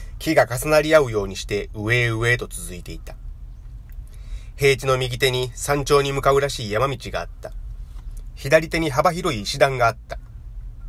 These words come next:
片目は平地をまっすぐ横切ると、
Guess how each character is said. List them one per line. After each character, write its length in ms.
片 220
目 120
は 100
平 220
地 160
を 80
ま 60
っ 20
す 180
ぐ 60
横 220
切 80
る 80
と、 240